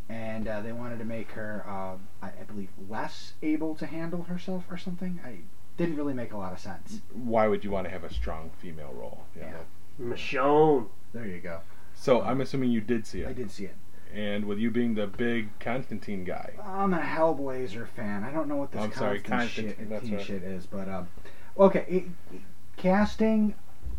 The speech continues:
Speaker 1: okay, I'm willing to go with it. Not what I would have, pa-, not what I would have thought, not exactly the person I would have thought. Um, accent seems a little less Liverpool and a little more, "Hey, this is what Americans think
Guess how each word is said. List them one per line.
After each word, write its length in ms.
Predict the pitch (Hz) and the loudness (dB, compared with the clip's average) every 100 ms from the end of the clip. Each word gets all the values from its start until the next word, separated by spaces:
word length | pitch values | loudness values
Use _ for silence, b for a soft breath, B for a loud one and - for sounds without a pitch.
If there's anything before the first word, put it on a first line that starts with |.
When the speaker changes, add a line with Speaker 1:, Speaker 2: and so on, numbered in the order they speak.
| - - | -2 -2
Speaker 1:
okay, 380 | 156 147 110 98 123 | -2 0 -2 -2 -2
I'm 200 | 131 143 | 0 0
willing 240 | 139 127 | 0 0
to 80 | 110 | 0
go 160 | 101 | 0
with 160 | 98 95 | 0 0
it. 100 | 101 | -2
Not 340 | 120 127 123 - - - 127 | -2 -2 -2 -2 -2 -2 -2
what 160 | 139 | 0
I 60 | 123 | 0
would 200 | 117 117 | -2 -2
have, 120 | 104 - - | -2 -2 -2
pa-, 160 | 127 151 | -2 0
not 180 | 156 160 | 2 2
what 120 | 139 | 0
I 100 | 147 | 2
would 120 | 147 | 2
have 100 | 147 | 2
thought, 220 | 143 139 | 0 0
not 140 | 135 135 | 0 -2
exactly 440 | 131 143 - 156 | 0 0 0 0
the 60 | 147 | 0
person 320 | 151 147 151 | 0 0 0
I 20 | |
would 140 | 143 143 | 0 0
have 100 | 139 | 0
thought. 320 | 143 135 117 | 0 0 -2
Um, 220 | 120 113 | -2 -2
accent 480 | 127 143 - 147 127 | -2 -2 -2 -2 -2
seems 540 | - 143 139 139 127 131 | -2 0 0 0 0 -2
a 100 | 131 | -2
little 380 | 139 135 131 | -2 -2 -2
less 720 | 127 127 120 - - - - 101 | -2 -2 -2 -2 -2 -2 -2 -2
Liverpool 1120 | 107 131 117 123 - 107 104 101 101 98 98 | -2 -2 -2 -2 -2 0 0 0 0 -2 -2
and 100 | 101 | -2
a 40 | |
little 200 | 98 101 101 | -2 0 0
more, 240 | 98 92 | 0 -2
"Hey, 200 | 110 104 | 0 0
this 220 | 95 104 | 0 -2
is 100 | 101 | -2
what 120 | 101 92 | -2 -2
Americans 500 | 92 95 98 90 - | -2 -2 -2 -2 -2
think 260 | 101 90 | -2 -2